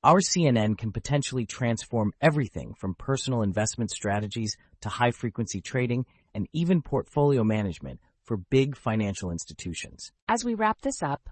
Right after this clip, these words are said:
Speaker 2: let's remind our listeners of the essence of today's topic. We've explored how a well-designed C N N D R L framework for scalable actions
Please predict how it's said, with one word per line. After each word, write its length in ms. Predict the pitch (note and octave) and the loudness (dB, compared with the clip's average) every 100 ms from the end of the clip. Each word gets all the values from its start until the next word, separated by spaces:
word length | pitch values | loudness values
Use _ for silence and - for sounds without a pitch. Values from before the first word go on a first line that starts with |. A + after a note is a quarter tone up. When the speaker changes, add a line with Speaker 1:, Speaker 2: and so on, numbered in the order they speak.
| - - | -16 -10
Speaker 2:
let's 240 | G3 - | -8 -2
remind 300 | D#4 G#3 A3+ | 0 2 0
our 80 | G#3 | -2
listeners 400 | E3+ - E3+ D#3 | -2 -2 -4 -4
of 80 | C#3+ | -6
the 120 | - | -4
essence 340 | E3+ - D3+ - | -4 -4 -6 -8
of 140 | C#3 | -10
today's 320 | - C3+ C3 | -8 -8 -8
topic. 540 | - C#3+ B2+ - - _ _ _ _ _ _ _ _ _ | -8 -10 -8 -14 -18 _ _ _ _ _ _ _ _ _
We've 140 | A#3+ A#3 | -4 -4
explored 480 | - - G#3+ A3+ G#3+ | -6 -6 -2 -2 -2
how 200 | F#3 E3+ | -2 0
a 60 | |
well-designed 680 | D#3 E3+ F#3 F#3 E3 D#3+ D#3+ | 2 2 0 -2 -2 -2 -2
C 220 | - F3+ | -4 -2
N 100 | F3+ | 0
N 160 | E3 E3+ | 0 0
D 140 | E3 | 0
R 120 | D#3 D3+ | 0 0
L 140 | D3+ | -2
framework 480 | - D3+ D3 C#3+ - | -4 -4 -4 -6 -10
for 100 | D3+ | -12
scalable 540 | - E3+ E3+ F#3 G#3 | -8 -4 -2 -2 -2
actions 640 | - D3 - D3+ C#3 C3+ | -2 -2 -4 -8 -8 -10